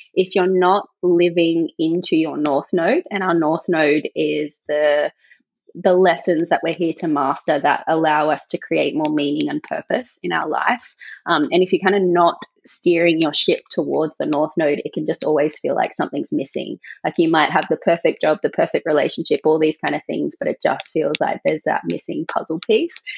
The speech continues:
and that's the North Node. And often why we don't veer towards it, 'cause why wouldn't we veer towards something like that, right,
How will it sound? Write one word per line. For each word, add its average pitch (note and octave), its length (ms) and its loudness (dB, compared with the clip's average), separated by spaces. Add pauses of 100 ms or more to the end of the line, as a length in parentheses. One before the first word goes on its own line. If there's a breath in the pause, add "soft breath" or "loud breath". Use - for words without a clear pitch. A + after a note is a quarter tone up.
(200 loud breath)
and E3 140 2
that's - 260 -2
the D3+ 100 -4
North D3+ 320 -6
Node. E3 360 -4 (340 loud breath)
And E3 460 4
often F#3 400 2
why E3 180 0
we D#3+ 240 -2
don't F#3 500 0 (140)
veer D#3+ 320 -2
towards - 460 -2
it, E3 120 0
'cause - 140 -12
why E3 180 2
wouldn't E3+ 280 0
we D3+ 160 -4
veer E3 280 0
towards - 340 -8
something E3+ 340 -12
like D3 200 -10
that, D#3+ 180 2 (100)
right, - 240 -2